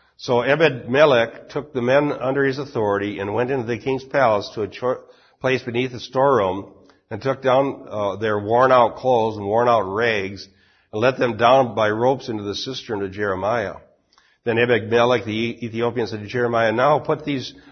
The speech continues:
worn-out clothes and rags under your armpits, under the ropes." And Jeremiah did so, so they pulled him out. <laughs> That's how they pulled him out of the cistern. So an Ethiopian here... Uh,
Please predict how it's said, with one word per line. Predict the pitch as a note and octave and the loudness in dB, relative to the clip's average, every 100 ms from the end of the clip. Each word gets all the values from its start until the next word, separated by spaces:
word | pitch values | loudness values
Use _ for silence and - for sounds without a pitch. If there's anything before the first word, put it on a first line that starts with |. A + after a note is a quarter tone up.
| _ | _
worn-out | A#2+ C3+ C3 - | 2 4 4 4
clothes | C3+ A#2+ | 0 2
and | A#2+ | 2
rags | B2 C3+ A#2 | 0 0 0
under | B2 | 0
your | A2+ G#2+ G#2 | 0 0 2
armpits, | A#2 C3+ - G#2 - - - | 2 2 -2 -6 -6 -16 -12
under | A2+ A2 | -6 -4
the | A2 | 0
ropes." | A#2 A2+ A2+ - - _ _ _ _ _ _ _ _ _ _ _ _ | 0 0 -2 -18 -20 _ _ _ _ _ _ _ _ _ _ _ _
And | A2 | -8
Jeremiah | G2+ A#2+ A2+ G#2 | -2 2 2 2
did | A2+ A#2+ | -2 -6
so, | - G2+ | -4 -4
so | - G#2+ | -4 -4
they | G2 | -4
pulled | G2 - C3+ | -6 -6 -2
him | B2 A2+ - | -2 -2 -2
out. | G#2+ G#2+ G#2+ - - _ - | 0 0 -2 -10 -20 _ -18
<laughs> | - _ _ | -18 _ _
That's | A2 G#2+ G#2 - | -8 -6 -6 -6
how | |
they | G2+ G2 | -6 -8
pulled | - A#2 | -8 -6
him | G#2+ | -4
out | G2 | -4
of | G2+ | -6
the | F2+ | -10
cistern. | - G#2+ - F2+ - _ - - | -16 -18 -16 -16 -18 _ -20 -20
So | - D3 C3+ | -4 4 6
an | C3 B2+ A#2 | 6 2 0
Ethiopian | C3+ C#3+ C#3+ A#2+ C3+ C#3+ B2+ G#2 F#2+ G#2 - - _ _ _ | -2 -4 -2 0 0 -2 -4 -4 -4 -8 -14 -20 _ _ _
here... | - C#3 C#3 B2+ | -2 2 4 4
Uh, | G#2 G#2 G2 | 4 2 2